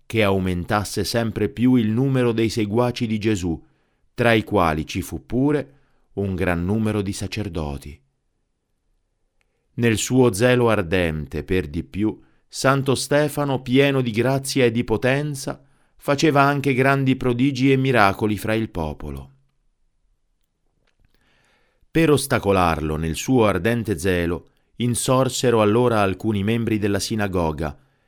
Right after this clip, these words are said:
e si misero a disputare con Stefano, cercando di opporsi in tutti i modi al suo insegnamento. Ma la lotta contro Santo Stefano andò proprio male a loro,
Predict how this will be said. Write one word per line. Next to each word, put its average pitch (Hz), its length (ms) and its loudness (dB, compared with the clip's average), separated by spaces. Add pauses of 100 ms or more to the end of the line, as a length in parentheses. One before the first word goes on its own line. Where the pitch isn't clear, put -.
(140)
e 147 140 2
si 160 180 0
misero 95 480 2
a 92 60 0
disputare 120 640 -2
con 117 200 -2
Stefano, 80 680 -4 (360)
cercando 113 520 0
di 113 160 2
opporsi 98 760 0
in 92 200 -6
tutti 135 400 -2
i 95 60 0
modi 127 460 -2 (120)
al 87 200 -4
suo 123 300 0
insegnamento. 90 1040 -4 (1400)
Ma 101 180 0
la 98 120 4
lotta 101 360 2
contro 90 400 -4
Santo 98 400 -4
Stefano 110 680 -4 (340)
andò 92 400 -2
proprio 101 420 0
male 76 320 -2
a 73 60 -4
loro, 73 500 -8